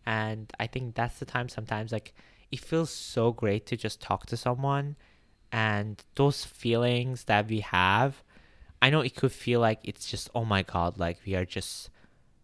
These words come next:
w-, we are just not in a good place." But sometimes even just talking about it and not even finding a solution, it makes that feeling that we were feeling,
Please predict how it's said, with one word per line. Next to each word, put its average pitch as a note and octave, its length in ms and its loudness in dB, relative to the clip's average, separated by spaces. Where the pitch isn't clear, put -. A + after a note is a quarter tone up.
w-, A#2+ 220 -10
we C3 100 4
are C3+ 40 4
just B2+ 220 0
not A2 240 4
in G2+ 60 0
a G2+ 60 -2
good G2 220 -6
place." G2+ 400 0
But - 220 0
sometimes E3 400 0
even D3+ 220 -2
just C3+ 200 -2
talking B2 320 -2
about C3 260 0
it D#3+ 240 -2
and C3 120 -4
not C#3+ 160 2
even D#3 160 0
finding A#2 300 -2
a A2+ 40 -2
solution, C#3+ 640 -2
it - 220 -10
makes - 600 -2
that C3+ 180 -2
feeling A#2+ 420 0
that A#2 140 -2
we A2 140 -4
were G#2 100 -4
feeling, G#2+ 680 -4